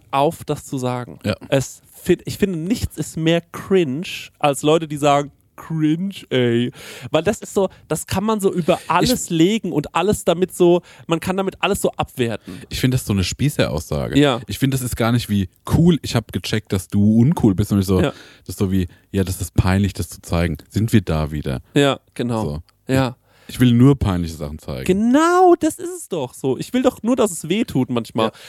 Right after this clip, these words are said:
Speaker 1: Und dieses, äh, zu sagen, „Ey, sorry“, weil ich finde natürlich, um cringe zu sein, muss man sich auch immer, man muss immer ein bisschen drüber sein. Man muss sich irgendwie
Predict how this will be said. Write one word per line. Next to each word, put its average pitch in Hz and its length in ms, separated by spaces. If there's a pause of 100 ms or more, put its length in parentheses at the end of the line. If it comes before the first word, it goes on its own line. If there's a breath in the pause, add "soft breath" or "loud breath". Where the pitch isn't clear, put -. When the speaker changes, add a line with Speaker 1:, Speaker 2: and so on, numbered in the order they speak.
(160 loud breath)
Speaker 1:
Und - 200 (140)
dieses, 214 300 (280 loud breath)
äh, 160 140
zu - 120
sagen, 185 380
„Ey, 180 360
sorry“, 185 340 (180)
weil 165 200
ich - 140
finde 214 240
natürlich, 185 500
um 180 300
cringe 240 260 (120)
zu 185 100
sein, 160 240
muss 175 160
man 175 160
sich 160 160
auch - 100
immer, 190 460 (280)
man 170 180
muss 190 160
immer 190 160
ein 180 60
bisschen 175 220
drüber 170 320
sein. 110 220
Man 127 140
muss 170 100
sich 170 160
irgendwie 185 380